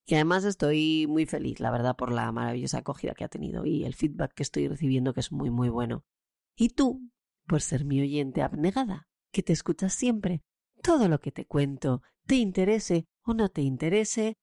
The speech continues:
tienes un descuento especial metiendo el código de siempre. Podcast Mar Vidal. Facilito, ¿verdad? Para poder acceder al workshop solo tienes que visitar la página web vivir sin renunciar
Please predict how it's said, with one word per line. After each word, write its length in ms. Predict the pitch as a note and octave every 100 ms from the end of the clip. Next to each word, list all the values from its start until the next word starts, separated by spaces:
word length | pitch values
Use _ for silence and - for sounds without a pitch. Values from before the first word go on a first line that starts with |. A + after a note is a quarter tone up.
| _ _
tienes 320 | - C#4 B3+ A#3+
un 180 | A#3
descuento 520 | G#3+ A3 - C4 B3+ G3+
especial 560 | F3 D#3+ - E3 D#3
metiendo 500 | D3 D3 D3 C3+ B2
el 140 | C3 C3
código 600 | E3+ D#3+ D#3 D3+ D#3 - _
de 140 | - C3
siempre. 600 | - - - - - _ -
Podcast 600 | F#3 F#3 - G3 D4+ - _ -
Mar 200 | G#3 E3
Vidal. 420 | C3 - - - _
Facilito, 540 | D#3+ D#3 C#3+ D#3 -
¿verdad? 240 | - F#3+ G#3 _ _ _ _ _ _ _ _ _ _ _ _ -
Para 200 | G#3 F#3+
poder 200 | G#3 B3
acceder 340 | B3+ A#3+ G3+
al 220 | E3+ D#3+
workshop 540 | D#3 G3+ A3 - E3 D#3+
solo 260 | - E3+
tienes 220 | F3+ F3
que 240 | - D3+ C#3
visitar 380 | D#3 - C3 C#3
la 100 | C3+
página 280 | - C3+ B2+
web 200 | - -
vivir 320 | E3+ D#3 C3
sin 180 | - C#3
renunciar 540 | A#2+ B2 B2+ C#3+ D3